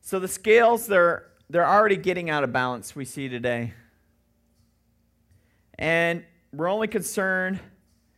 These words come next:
if the c-, scales are in our favor. And I, I, I'm trying not to bring this in, but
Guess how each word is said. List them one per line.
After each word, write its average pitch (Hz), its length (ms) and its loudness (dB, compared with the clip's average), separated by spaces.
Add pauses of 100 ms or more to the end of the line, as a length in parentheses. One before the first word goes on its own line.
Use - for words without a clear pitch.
(240)
if 151 200 -6
the 156 140 -10
c-, - 320 -12
scales 175 460 -2
are 151 340 -2 (840)
in 139 80 -10
our 151 160 -6
favor. 160 560 -8 (560)
And 127 120 -12
I, 135 120 -8 (920)
I, 131 240 -4
I'm 139 140 -6
trying 135 340 -2
not 127 280 -6
to 117 100 -12 (460)
bring 127 280 -8
this 127 200 -12
in, 127 200 -6
but 139 380 -6